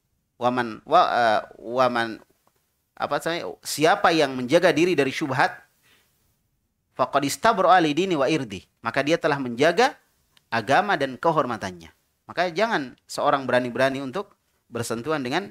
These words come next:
syubhat yang bisa merusak agamanya. Wallahu alam bishawab. Nah, kemudian bismillah, afwan Ustadz, apa yang harus saya lakukan?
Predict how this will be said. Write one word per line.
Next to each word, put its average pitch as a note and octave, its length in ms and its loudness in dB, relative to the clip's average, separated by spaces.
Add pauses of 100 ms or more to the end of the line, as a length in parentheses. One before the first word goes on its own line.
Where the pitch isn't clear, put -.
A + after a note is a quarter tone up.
syubhat B2 320 -8 (160)
yang A2+ 240 -10 (320)
bisa C3 240 -4
merusak B2+ 720 -2
agamanya. A#2 720 -4
Wallahu C#3 480 -4
alam A#2+ 240 -4
bishawab. F2 320 -12 (960)
Nah, C#3 80 2
kemudian C4 320 4
bismillah, G#3 400 2
afwan G3 240 2
Ustadz, G3 400 2
apa F#3+ 320 4
yang E3+ 160 2
harus F3 320 0
saya D#3+ 80 2
lakukan? C3+ 560 0